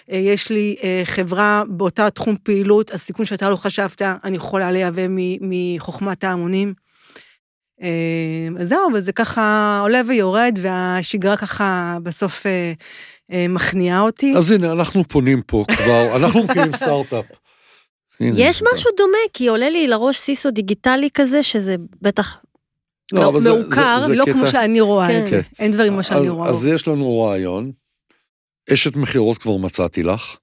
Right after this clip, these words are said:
Speaker 2: עכשיו אנחנו
Speaker 1: <laughs>
Speaker 2: רק צריכים מישהו שמקשיב, שיבוא ויהיה מוכן להשקיע, ו-,
Speaker 1: וזהו.
Speaker 2: היי דבר, זהו.
Speaker 1: בסדר.
Speaker 3: אבל הטאץ' האישי,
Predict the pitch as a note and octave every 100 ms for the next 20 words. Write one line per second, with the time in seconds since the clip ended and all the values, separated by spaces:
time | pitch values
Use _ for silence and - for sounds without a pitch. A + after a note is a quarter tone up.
0 | _ _ _ _ - D3+ C#3 C#3+ C#3 D4
1 | C3 B2 B2+ - B2+ - A#2 A#2+ - B2
2 | C3 G#2+ G#2 - B2 G#2 A#2 G#2 A2+ G#2+
3 | G#2+ G#2 G2 G#2 F#2+ F#2 - - F2 E2+
4 | A#2 C3 D#3+ F#3+ G3+ G3+ G#3+ F4 G4 A#3+
5 | A#3 C4+ D4 C#4+ C#4+ - _ - - -
6 | _ D3 E3+ C#4 B3+ - F3+ - G3 G#3+
7 | G3+ B3+ D4 F4 B3 - -